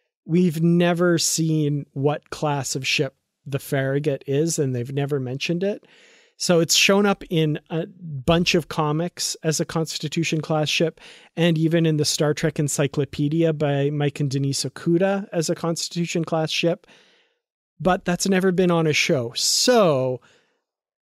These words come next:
as much as I would have liked them to make it a Constitution <laughs> class ship as well, I think they're free to make that change, or not even a change, to establish it as a ship that isn't of the Constitution class.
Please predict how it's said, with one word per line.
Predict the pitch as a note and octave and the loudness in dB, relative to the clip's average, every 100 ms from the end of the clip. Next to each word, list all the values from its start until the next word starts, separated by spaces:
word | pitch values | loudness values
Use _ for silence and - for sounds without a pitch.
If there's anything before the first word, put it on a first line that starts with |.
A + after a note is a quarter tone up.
| _ _ - | _ _ -2
as | G#3 | 0
much | A3 G#3+ | 2 0
as | G#3 F#3 | 2 2
I | |
would | E3+ D#3+ | 4 2
have | C#3+ | 2
liked | C#3+ D#3 - | 0 0 0
them | F3 D#3+ | -2 0
to | D#3 | -2
make | D3+ D3+ F3 | 0 0 0
it | |
a | D#3+ | -2
Constitution | - D#3 - D#3+ D#3 E3 - E3+ | -2 -4 -6 -8 -4 -2 0 0
<laughs> | |
class | F3+ D#3 | 0 0
ship | F3 F#3 E3 | 0 0 0
as | D3+ D3 | -4 -2
well, | D3 F3+ G3 - - _ - | 0 0 -2 -12 -20 _ -4
I | F3 | -2
think | G3 F3+ | 0 0
they're | E3+ D3+ | 0 0
free | - D#3+ D3+ | 0 -2 0
to | D#3+ | 0
make | C#3 C3+ C3 - | 0 -2 -4 -4
that | C#3 C3 | -4 -4
change, | - - C#3+ C3+ C3+ B2+ - - _ _ _ _ _ | -4 0 0 0 -2 -2 -4 -6 _ _ _ _ _
or | E3+ D3 B2+ | 0 2 -2
not | - E3+ D3+ | 0 2 2
even | D3+ D3 | 2 0
a | C3 | 0
change, | - D#3 B2+ C3+ - - | 0 0 0 -4 -6 -2
to | E3+ D3+ | 0 0
establish | E3 - F3 F3 G3 E3+ - | -2 -2 0 2 2 2 0
it | B2 - - | -4 -8 -12
as | - C3 B2+ B2 - _ _ _ - | -6 -4 -4 -6 -10 _ _ _ -4
a | D#3+ | 0
ship | - D#3 - - | 2 0 -2 -2
that | C#3+ - | -2 0
isn't | D3+ C#3+ C#3+ | 0 0 -2
of | - C3 | -6 -6
the | C3+ | -6
Constitution | - C#3 - C3+ - C#3 D3 | -6 -8 -8 -8 -6 -6 -6
class. | C3 C#3+ B2+ C3 | -6 -6 -8 -10